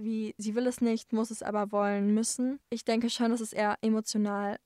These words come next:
als körperlich ist, was dem Buch auch so viel Macht gibt und da, dies auf den Leser weiterleitet. Da man ja in der Rolle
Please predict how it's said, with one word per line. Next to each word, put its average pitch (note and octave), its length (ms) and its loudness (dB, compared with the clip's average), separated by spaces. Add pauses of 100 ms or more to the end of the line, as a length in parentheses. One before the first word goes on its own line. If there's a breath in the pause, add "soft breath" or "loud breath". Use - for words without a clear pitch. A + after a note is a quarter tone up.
(120)
als G#3 440 -4
körperlich A3 500 -4
ist, - 320 -8 (200)
was A#3 220 -2
dem A3+ 220 4
Buch A3+ 220 -2
auch G#3+ 160 -2
so A3 200 -8
viel G#3 480 -2 (680)
Macht A3+ 380 2
gibt A3+ 240 -2
und G#3+ 200 0
da, G#3+ 160 0
dies A3 240 -6
auf - 100 -8
den G#3+ 160 2
Leser G#3+ 340 0
weiterleitet. G#3 840 -2 (120)
Da A3+ 160 4
man A3+ 160 6
ja A3 140 6
in A3 160 2
der A3 120 4
Rolle A3 360 4